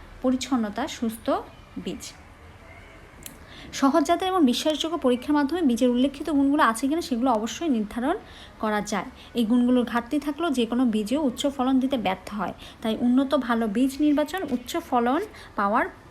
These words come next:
গুরুত্বপূর্ণ শর্ত। তাহলে উচ্চ ফলন পাওয়ার গুরুত্বপূর্ণ শর্ত কি? উন্নত একটা ভালো বীজ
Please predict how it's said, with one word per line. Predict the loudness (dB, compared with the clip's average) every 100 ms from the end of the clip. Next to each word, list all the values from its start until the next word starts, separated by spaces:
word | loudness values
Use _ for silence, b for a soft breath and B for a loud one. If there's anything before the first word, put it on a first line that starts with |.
| -4
গুরুত্বপূর্ণ | -2 0 -2 -2 -6
শর্ত। | -6 -8 -8 -10 -14 B B -6
তাহলে | 0 0
উচ্চ | 0 -2 -2 -2 -2
ফলন | 0 0 2
পাওয়ার | 2 0
গুরুত্বপূর্ণ | 2 0 -2 -2 -2
শর্ত | -4 -6 -6
কি? | -4
উন্নত | -2 -2 -2
একটা | -4 -4 -4
ভালো | -4 -4
বীজ | 0 0 -2 -6